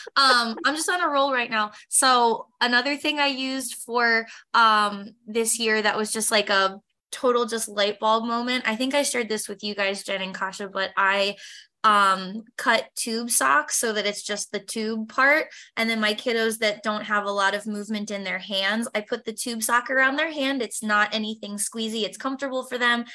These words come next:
And then you put the tennis racket or whatever it is in their grip, and the sock helps to just hold it on their hand. So as long as it's something light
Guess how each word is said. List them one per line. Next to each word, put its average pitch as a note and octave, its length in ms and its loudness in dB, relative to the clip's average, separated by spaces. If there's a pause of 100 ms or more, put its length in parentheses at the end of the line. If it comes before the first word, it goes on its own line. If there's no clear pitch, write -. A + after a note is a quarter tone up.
(200)
And A3 180 0
then A3+ 220 2
you G#3+ 160 -4
put G#3+ 360 0 (460)
the A3+ 100 0
tennis G#3+ 460 -2
racket G#3+ 420 0
or G#3 160 0
whatever G3+ 380 -2
it G3 140 -2
is G3 460 0 (280)
in G#3+ 180 -2
their G3+ 180 2
grip, G3+ 380 -2
and G#3 160 -2
the G#3+ 40 -6
sock G3+ 360 2
helps G3+ 280 -4
to G#3+ 80 -10
just F#3 240 -8
hold F#3+ 200 -6
it F#3+ 120 -2
on F3+ 180 -4
their E3+ 100 -4
hand. F#3 380 -4
So A#3 120 0
as A#3 80 -4
long C#4 220 -2
as D4 80 -4
it's D4+ 160 -6
something B3 340 -4
light G3+ 420 0